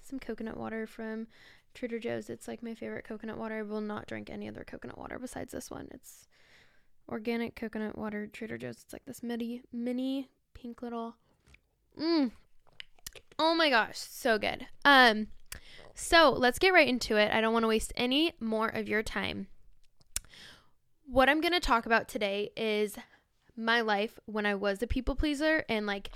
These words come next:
how I used to be a people pleaser and, like, where I was at that stage in my life. And then I'm gonna share some, like, really good thought-provoking kind of quotes and give you an explanation on those. And then,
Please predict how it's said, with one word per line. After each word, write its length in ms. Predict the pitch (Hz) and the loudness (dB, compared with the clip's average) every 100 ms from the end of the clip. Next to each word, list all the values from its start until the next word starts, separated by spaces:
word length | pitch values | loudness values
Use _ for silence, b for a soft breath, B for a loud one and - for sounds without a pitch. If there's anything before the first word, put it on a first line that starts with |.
| B B B | B B B
how 180 | 240 | 4
I 60 | 220 | 6
used 280 | 226 233 - | 4 -2 -4
to 40 | |
be 120 | 220 220 | -4 -6
a 40 | |
people 320 | - 220 214 | -4 -6 -4
pleaser 460 | - 220 208 214 208 | -2 -2 0 0 -2
and, 280 | - 202 196 | -2 -4 -4
like, 360 | 196 190 - - _ b b b b | -8 -10 -18 -20 _ b b b b
where 220 | 247 233 | 4 6
I 40 | 233 | 6
was 240 | 214 214 | 6 2
at 60 | 214 | 0
that 160 | 208 | 0
stage 260 | - 277 262 | 2 0 2
in 60 | |
my 140 | 277 277 | 4 4
life. 240 | 285 311 - | 4 4 2
And 160 | 254 240 | 0 2
then 100 | 233 | 2
I'm 120 | 226 | 2
gonna 160 | 233 240 | 0 0
share 260 | - 247 | 0 0
some, 260 | - 311 285 | 2 0 2
like, 360 | 269 226 - - B B B - | 2 0 -4 -14 B B B 0
really 360 | 233 233 269 | 2 4 2
good 320 | 254 247 226 233 | 2 4 4 4
thought-provoking 720 | 226 - 240 226 220 233 226 | 4 4 2 2 0 -4 -4
kind 160 | 233 | -6
of 80 | 214 | -4
quotes 380 | - 220 220 - | 0 2 2 0
and 80 | 220 | 0
give 120 | 214 | 0
you 60 | |
an 80 | 220 | 0
explanation 640 | 214 - 240 220 214 - | -2 -4 -2 -2 -2 -2
on 160 | 262 269 | 0 0
those. 320 | 277 285 294 | 2 2 0
And 200 | - 233 | -2 0
then, 300 | 233 226 226 | 0 0 -2